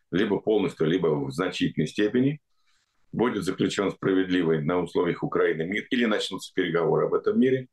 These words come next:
Но это будет началом краха путинского режима, который вызовет эффект домино через какое-то время по всем остальным диктатурам. То есть очищение,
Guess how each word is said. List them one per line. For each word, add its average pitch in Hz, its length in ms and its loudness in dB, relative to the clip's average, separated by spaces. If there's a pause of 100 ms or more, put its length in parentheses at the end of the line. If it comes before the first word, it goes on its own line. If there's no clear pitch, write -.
(500)
Но 131 140 2
это 131 200 0
будет 107 200 2
началом 95 480 0
краха 92 380 -2
путинского 92 500 -2
режима, 123 380 0
который 95 340 2
вызовет 92 520 2 (540)
эффект 104 420 0
домино 113 560 2
через - 260 -2
какое-то 95 400 0
время 113 420 2 (380)
по 85 100 0
всем 110 240 -2
остальным 90 400 0
диктатурам. 85 560 -2
То 87 80 0
есть - 140 -4
очищение, 107 680 0